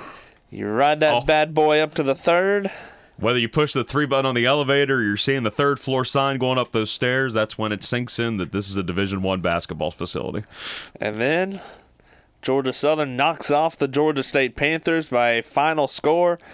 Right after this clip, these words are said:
Speaker 1: of seventy-nine to seventy, the first time in twenty-eight years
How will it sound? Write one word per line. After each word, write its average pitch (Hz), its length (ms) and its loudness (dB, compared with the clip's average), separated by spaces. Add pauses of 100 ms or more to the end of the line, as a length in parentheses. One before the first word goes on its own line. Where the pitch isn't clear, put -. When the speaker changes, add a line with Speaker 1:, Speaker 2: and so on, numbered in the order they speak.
(260)
Speaker 1:
of 107 260 2
seventy-nine 170 760 0
to - 80 0
seventy, 165 500 0
the 135 120 -2
first 160 300 -2
time 151 320 0
in 123 60 -4
twenty-eight 156 520 -2
years 104 460 -2